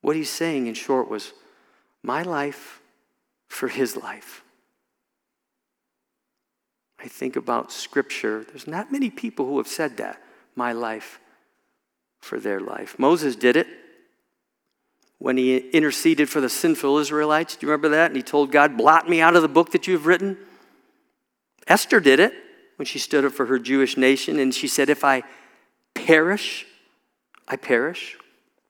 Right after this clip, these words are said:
Paul did it, Romans nine, when he loved his Jewish brothers so much, he said, "I wish myself were cursed and cut off from Christ for the sake of my brothers."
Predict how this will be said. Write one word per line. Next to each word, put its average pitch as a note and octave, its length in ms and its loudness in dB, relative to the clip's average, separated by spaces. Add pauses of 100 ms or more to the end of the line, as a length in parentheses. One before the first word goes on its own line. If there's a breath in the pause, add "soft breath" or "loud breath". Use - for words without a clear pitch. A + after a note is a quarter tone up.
(920)
Paul F3 280 6
did D3+ 180 6
it, G3 160 2 (600)
Romans B2 380 -2
nine, C3 480 2
when A#2 140 -6
he A#2 80 -2
loved C#3 240 2
his B2 160 -4
Jewish C3+ 320 0
brothers C#3 420 2
so C#3+ 180 0
much, C#3+ 260 2
he C3 120 -4
said, C3 220 -2
"I C3+ 80 4
wish F3 240 2
myself E3+ 400 0
were D#3+ 100 0
cursed - 800 2 (880 soft breath)
and C3 120 -2
cut G3 260 4
off F#3 200 6
from D#3+ 160 -2
Christ E3 500 0
for - 140 -4
the D3 80 0
sake D#3 320 0
of C#3+ 80 0
my C#3 120 0
brothers." B2+ 580 -6